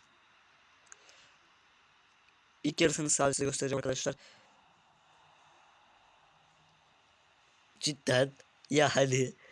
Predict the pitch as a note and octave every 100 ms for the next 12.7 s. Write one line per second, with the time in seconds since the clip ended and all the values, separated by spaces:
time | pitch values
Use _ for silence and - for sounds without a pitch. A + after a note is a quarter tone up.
0 | - _ B2 C#3 C#3+ C3 D#3 - C3+ C3
1 | B2 A2+ - A#2+ A#2+ - _ _ - _
2 | _ _ - - - - _ _ _ _
3 | _ _ C#3+ D#3+ E3+ D#3 E3 E3 - -
4 | - - - - D3 C#3 D#3 D3 C#3+ C#3
5 | D3+ D3+ D3 D3 C3+ C#3+ C#3 C3+ - C#3
6 | C#3 _ _ _ - C#3+ C#3 C#3 C3 C#3+
7 | C#3 C#3 C3 C3+ D3 - - C#3+ - -
8 | - - _ _ _ _ _ _ _ -
9 | D3+ D3 - - - - - B2 B2+ B2
10 | - - D#3 - _ _ _ _ - C#3
11 | D3 D3 C#3+ D3 C#3+ C#3+ C3 C#3 - B2+
12 | - C3+ B2+ C3+ - -